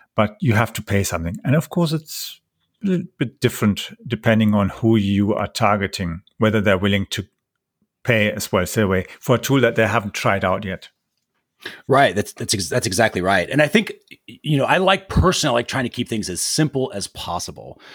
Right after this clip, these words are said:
Speaker 2: So it's always about knowing what the result is that you're getting. Uh, but more importantly, it's about knowing how you're getting those results and, and why you need them, to your point earlier. There are companies that are out there that are SaaS companies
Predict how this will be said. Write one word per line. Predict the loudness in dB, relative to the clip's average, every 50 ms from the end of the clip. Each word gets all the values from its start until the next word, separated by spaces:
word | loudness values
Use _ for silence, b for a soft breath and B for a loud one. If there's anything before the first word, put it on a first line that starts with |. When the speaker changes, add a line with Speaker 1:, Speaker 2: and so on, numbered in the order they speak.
| B B
Speaker 2:
So | B 0 2 4 4 4
it's | 2 0 0
always | 0 0 2 2 2 2
about | 2 2 2 2 2
knowing | 0 0 0 0
what | 0 0 0
the | 0
result | 0 2 2 2 2 2 2 0
is | 0 0 0
that | -2 -4
you're | -4 -6
getting. | -4 -4 -4 -4 -4 -6 -8 -12 -12 -14 b b b b b b b
Uh, | 0 2 2 2
but | 0 0 -2 0
more | 0 0 0 0 2 4 4 4 2
importantly, | 2 -2 -2 -4 -4 -4 -6 -10 -12 -10 -10 -10 -8
it's | -6 -4 -2
about | 0 0 0 2
knowing | 2 2 2 4 4 2 2 0 _ _ -10
how | -6 -2 0 2 2 2
you're | 2 0 0
getting | 0 0 0 0 0 -2
those | -4 -6 -8 -8
results | -8 -8 -4 -2 -2 -2 -2 -4 -10 -12 -12 -12 b b b b b b b b b
and, | 2 2 2 0 -2 -6 _ -4
and | -2 -2 -2 -4 -8 -10
why | -12 -10 -6 -2 0 2 2
you | 4 4 4
need | 4 4 2 2
them, | 0 -4 -8 -8
to | -4 -2
your | -2 -2
point | -2 -2 -2 -2 -2
earlier. | -2 -4 -4 -6 -10 -12 _ _ _
There | -8 -4 -2 0 2
are | 4 4 4 2 0
companies | -2 -2 -2 -2 0 0 -2 -2 -2 -2
that | -2 0
are | 0 2
out | 2 0 0 0
there | 0 0 0 0
that | -2 -4
are | -4 -4
SaaS | -2 0 0 0 0 -2
companies | -4 -6 -6 -6 -8 -12 -10 -10 -10 -10 -12